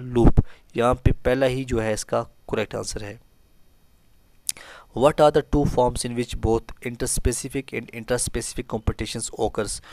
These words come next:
तो जब दोनों की बात होती है तो इसका जो आंसर आएगा वो आएगा consumption and, पहला आएगा consumption and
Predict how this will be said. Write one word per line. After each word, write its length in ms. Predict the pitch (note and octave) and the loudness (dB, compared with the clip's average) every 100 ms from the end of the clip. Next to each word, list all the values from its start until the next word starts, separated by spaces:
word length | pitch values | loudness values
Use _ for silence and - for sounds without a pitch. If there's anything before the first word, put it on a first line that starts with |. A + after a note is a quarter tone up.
| - - _ | -20 -20 _
तो 100 | A#2+ | -6
जब 140 | A#2+ B2 | -6 -4
दोनों 240 | B2 D3 | -4 -4
की 140 | - C#3+ | -6 -4
बात 260 | A#2+ A2+ | -4 -4
होती 260 | A#2 - B2+ | -8 -6 -8
है 40 | |
तो 100 | B2+ | -6
इसका 160 | A#2+ B2+ | -8 -6
जो 120 | A#2+ | -6
आंसर 200 | A2 C3 | -4 -4
आएगा 180 | A#2 A2+ | -4 -4
वो 80 | A2+ | -6
आएगा 220 | A2+ B2 - - - | -6 -10 -14 -20 -12
consumption 520 | A#2 A2 A#2+ - C#3 C#3+ B2+ | -8 -2 -2 -2 -10 -12 -16
and, 300 | A2+ B2 C#3+ - - _ _ _ _ - - _ _ _ _ _ _ _ _ _ _ - | -14 -14 -14 -18 -20 _ _ _ _ -20 -20 _ _ _ _ _ _ _ _ _ _ -12
पहला 400 | B2 - C3 B2+ | -12 -6 -2 -2
आएगा 260 | G#2 G2 G2+ - - - | -2 -6 -14 -18 -20 -10
consumption 580 | A2 G#2+ A2+ - C3+ C#3 B2 | -6 -2 4 4 4 -4 -6
and 220 | B2+ | -6